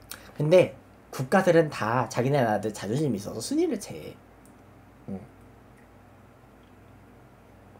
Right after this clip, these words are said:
그래서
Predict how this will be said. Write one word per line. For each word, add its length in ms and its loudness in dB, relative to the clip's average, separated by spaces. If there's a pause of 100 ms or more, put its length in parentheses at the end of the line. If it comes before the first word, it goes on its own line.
(2500)
그래서 420 -2